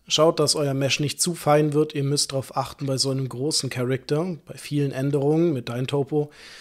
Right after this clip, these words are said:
nicht an die Grenze eures P Cs oder an die Grenze des three D Viewports zu kommen. Alle Tools, die ich zur Verarbeitung jetzt nutze, sind links in der Leiste gut einsichtlich. Meistens ist auch noch links unten die gedrückte Taste sichtbar.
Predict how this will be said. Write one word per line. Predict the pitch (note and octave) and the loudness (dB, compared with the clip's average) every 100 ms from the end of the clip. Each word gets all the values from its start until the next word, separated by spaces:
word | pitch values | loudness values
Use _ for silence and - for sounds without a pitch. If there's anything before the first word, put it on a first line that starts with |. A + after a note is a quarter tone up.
| - - | -12 -6
nicht | C#3+ D3+ | -2 0
an | |
die | D3 | -2
Grenze | C3+ C3 C#3+ C3+ D#3+ | 0 0 2 4 4
eures | C#3 C3 C3 | 2 2 0
P | - B2+ | 0 -4
Cs | - C#3 E3 - | -2 0 2 0
oder | C3+ | 0
an | B2 | -4
die | A#2 | -4
Grenze | C3 B2+ B2+ C3+ | -4 0 0 -2
des | B2+ | -2
three | - C3 | -2 -2
D | B2 C3 | -6 -8
Viewports | D3+ E3+ - - - | -6 -6 -6 -6 -6
zu | A#2+ | -6
kommen. | - A#2 - _ _ | -14 -16 -18 _ _
Alle | - D#3 F3+ | 2 6 6
Tools, | - F3+ F3 | 6 4 6
die | E3 | 4
ich | - | 4
zur | D3 | 2
Verarbeitung | - - C3+ C#3+ D3+ C#3 | 0 -2 0 2 2 0
jetzt | C3 B2 - | -2 -2 0
nutze, | D#3 D#3 F3 E3+ E3+ - _ _ _ - | 0 2 4 4 2 -14 _ _ _ -8
sind | - C#3+ C3+ | -4 -2 -2
links | - C#3 D3+ D3 | -2 0 2 2
in | D3 | 2
der | C3+ C3 | 2 2
Leiste | C3 C#3+ - C#3 | 2 4 2 0
gut | C#3+ | -2
einsichtlich. | D3 C#3+ D3+ D#3+ - E3+ E3 D#3 | -2 -2 0 -2 2 2 2 -2
Meistens | C3 C3 - C#3+ - | -2 0 0 0 0
ist | - C#3+ | -2 -4
auch | C3+ B2 | -4 -4
noch | C3 - - _ _ _ _ | -4 -6 -20 _ _ _ _
links | C3+ B2 C#3+ | -6 -6 -4
unten | C#3 C#3 C#3+ C#3+ C3 | -4 -4 -2 -2 -2
die | A#2+ | -6
gedrückte | B2+ - C3 - A#2+ | -6 -4 -4 -4 -8
Taste | A#2+ B2 - B2 A#2 - - | 0 2 2 -2 -8 -12 -4
sichtbar. | - B2+ - A#2 | -4 -4 -10 -14